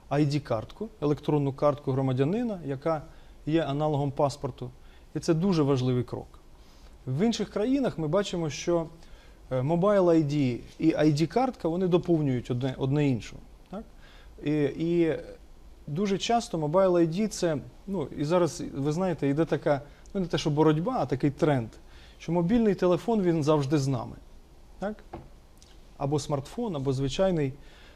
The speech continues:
е, телефон. Паспорт ми не так часто беремо з собою, так? І що в результаті буде вигравати, мені здається, сам ринок нам розкаже. Наприклад, в Естонії ми вивчали цей досвід.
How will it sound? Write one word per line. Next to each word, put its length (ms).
е, 240
телефон. 580
Паспорт 440
ми 140
не 100
так 220
часто 320
беремо 300
з 40
собою, 420
так? 180
І 100
що 380
в 80
результаті 540
буде 180
вигравати, 720
мені 180
здається, 580
сам 220
ринок 280
нам 160
розкаже. 420
Наприклад, 480
в 40
Естонії 480
ми 120
вивчали 380
цей 180
досвід. 400